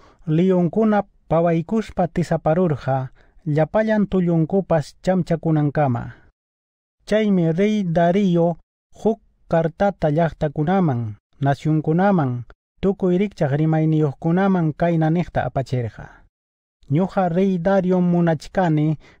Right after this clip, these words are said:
jawkalla tarikunaykichikta. Munaychakushqaypi llapallan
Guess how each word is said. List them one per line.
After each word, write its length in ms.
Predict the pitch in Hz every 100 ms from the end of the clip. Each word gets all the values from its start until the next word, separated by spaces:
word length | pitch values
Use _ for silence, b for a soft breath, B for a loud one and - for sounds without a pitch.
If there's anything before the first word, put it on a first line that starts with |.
| -
jawkalla 480 | 170 160 185 190 131
tarikunaykichikta. 1040 | 143 143 131 143 135 139 131 131 - - - - - _ _ _ _ _ _ _ _ 143
Munaychakushqaypi 1300 | 160 208 208 - 196 180 156 - 196 202 202 196 190
llapallan 500 | 170 160 190 190 180